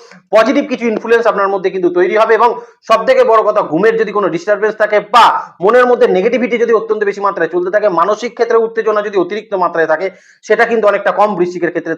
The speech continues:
থাকবে। অতএব একডালা কর্পূর মাথায় রেখে, মাথার, মাথার বালিশের নিচে রেখে শোয়ার চেষ্টা করবেন। চার পাঁচ দিন পর সেটা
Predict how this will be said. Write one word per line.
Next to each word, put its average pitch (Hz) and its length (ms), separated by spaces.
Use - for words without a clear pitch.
থাকবে। 185 220
অতএব 226 200
একডালা 233 380
কর্পূর 226 340
মাথায় 202 260
রেখে, 185 160
মাথার, 185 220
মাথার 156 280
বালিশের 170 320
নিচে 180 220
রেখে 180 200
শোয়ার 156 260
চেষ্টা 175 240
করবেন। 214 220
চার 220 220
পাঁচ 233 200
দিন 240 140
পর 240 160
সেটা 220 120